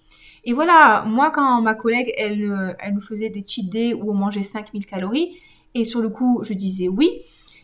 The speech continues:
et je me sentais pas bien, je ne me respectais pas. Donc du coup, la limite, ça aurait très bien pu être, « Écoute, euh, ma, ma chère, euh, Georgette, euh, moi j'ai pas envie de,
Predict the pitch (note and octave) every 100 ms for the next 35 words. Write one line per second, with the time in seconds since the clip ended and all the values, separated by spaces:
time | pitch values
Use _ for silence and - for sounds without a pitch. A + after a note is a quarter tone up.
0 | - C#4 B3 A#3+ G3+ F3+ F#3 C4+ E4+ B3
1 | A#3 A#3 B3+ B3+ D#4 D4 F4 F4+ D#4 -
2 | - - - A#3 G#3+ G3 G3 C#4+ D#4+ A#3+
3 | F#3 G3 G#3 E4+ E4 A3+ G3 F#3 - G#3
4 | F#3 F#3 A3+ D4+ F4+ A3 - C#4 A3 F3+
5 | F#3 E3+ G3 A3 G3+ F#3+ - - - -
6 | G3+ G3 A#3 A#3 G#3+ F3 C#3+ D#3+ F3 G3
7 | F#3 A#3 F#4 - - - - - - -
8 | - G#3+ G3 F#3+ F#3+ G3+ A3+ C#4+ A3+ A3
9 | C4+ C4+ A#3+ B3 A3+ F#3+ G3+ F#3+ F#3 F3+
10 | F3+